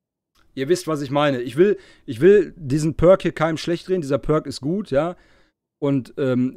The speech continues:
den könnt ihr sicherlich spielen. Ich glaube, damage-mäßig zwischen den beiden ist,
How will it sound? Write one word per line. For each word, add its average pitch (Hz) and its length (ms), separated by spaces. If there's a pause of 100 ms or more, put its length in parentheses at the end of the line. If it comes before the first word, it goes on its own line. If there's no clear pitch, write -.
den 127 120
könnt 165 200
ihr 139 60
sicherlich 160 340
spielen. 170 480
Ich - 120
glaube, 135 240
damage-mäßig 143 840
zwischen 151 340
den 143 200
beiden 143 400
ist, - 340